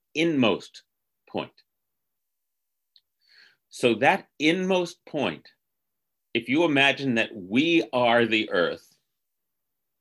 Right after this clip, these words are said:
into which we must excavate,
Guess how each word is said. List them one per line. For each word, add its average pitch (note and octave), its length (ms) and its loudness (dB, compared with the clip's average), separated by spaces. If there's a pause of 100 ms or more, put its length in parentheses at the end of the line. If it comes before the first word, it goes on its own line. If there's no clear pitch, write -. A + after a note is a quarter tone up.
(120)
into D3 340 0
which B2+ 300 2
we B2 100 -4
must A#2 380 0 (140)
excavate, F#2+ 960 -2